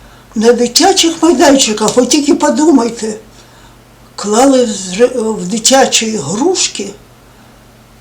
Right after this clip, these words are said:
взривчатку і їх виловлювали.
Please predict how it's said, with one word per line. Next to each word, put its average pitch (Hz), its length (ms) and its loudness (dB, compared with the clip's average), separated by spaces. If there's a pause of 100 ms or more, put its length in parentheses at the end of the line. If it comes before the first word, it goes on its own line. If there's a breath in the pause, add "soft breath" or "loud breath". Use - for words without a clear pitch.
(220)
взривчатку 214 920 0 (340)
і 220 100 -4
їх 233 220 -4
виловлювали. 196 840 0